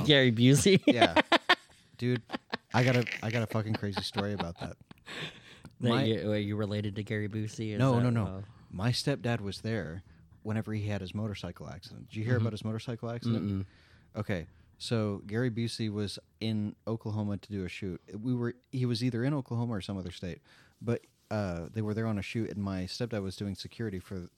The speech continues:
Speaker 2: for the whole setup, right? And, uh, Gary Busey went and, uh,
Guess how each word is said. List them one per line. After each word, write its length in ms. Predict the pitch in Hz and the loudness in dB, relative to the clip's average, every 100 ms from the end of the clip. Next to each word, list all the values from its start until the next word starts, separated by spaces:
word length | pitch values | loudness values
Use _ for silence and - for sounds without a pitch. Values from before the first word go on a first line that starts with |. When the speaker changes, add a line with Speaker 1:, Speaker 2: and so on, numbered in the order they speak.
| _ _ _ - | _ _ _ -14
Speaker 2:
for 120 | 101 | -10
the 100 | 87 | -8
whole 200 | 98 95 | -8 -8
setup, 340 | - 98 76 - _ _ _ | -8 -8 -10 -14 _ _ _
right? 220 | 101 107 - _ - _ _ _ _ | -2 -2 -2 _ -20 _ _ _ _
And, 480 | 110 107 101 95 90 - _ _ _ _ - | -2 0 0 -2 -4 -10 _ _ _ _ -2
uh, 380 | 101 92 80 62 101 _ _ - 104 | 0 0 -2 -6 -10 _ _ -14 -4
Gary 240 | 110 110 | 0 0
Busey 560 | 98 113 - 107 101 101 - | 0 -2 0 -2 -2 -4 -6
went 460 | 110 117 104 - - | 0 2 0 -4 -8
and, 500 | 110 104 98 95 92 - - - | -4 -2 -2 -4 -6 -10 -20 -8
uh, 340 | 104 95 87 | -4 -2 -4